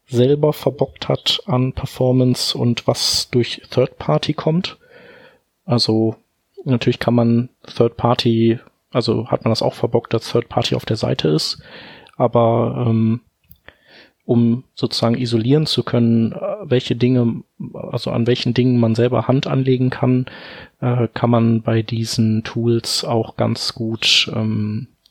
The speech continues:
externe, äh, Server und, äh, oder U R Ls,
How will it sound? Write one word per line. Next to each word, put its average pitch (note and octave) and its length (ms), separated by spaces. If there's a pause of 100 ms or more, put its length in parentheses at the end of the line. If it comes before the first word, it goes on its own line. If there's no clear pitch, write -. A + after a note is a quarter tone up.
(540)
externe, A#2 1000 (800)
äh, A2+ 320
Server A2+ 800
und, A2 520
äh, A#2 100
oder A2 520
U A#2+ 160
R A2+ 100
Ls, - 680